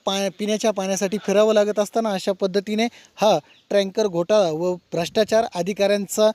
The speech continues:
भ्रष्टाचार देखील प्रहार क्रांती संघटनेच्या सुरेखा ढवळे यांनी आंदोलनाचा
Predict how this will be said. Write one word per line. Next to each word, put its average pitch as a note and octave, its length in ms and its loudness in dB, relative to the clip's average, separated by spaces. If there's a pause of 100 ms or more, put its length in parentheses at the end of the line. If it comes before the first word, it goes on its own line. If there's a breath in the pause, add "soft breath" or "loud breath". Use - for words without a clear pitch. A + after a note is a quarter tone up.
(300 soft breath)
भ्रष्टाचार G#3+ 500 2
देखील G#3 320 -2 (360 soft breath)
प्रहार G3+ 360 2
क्रांती G3 600 -6
संघटनेच्या G3 800 -4
सुरेखा G3 480 0
ढवळे F#3+ 400 2
यांनी F#3 240 0
आंदोलनाचा G3+ 680 0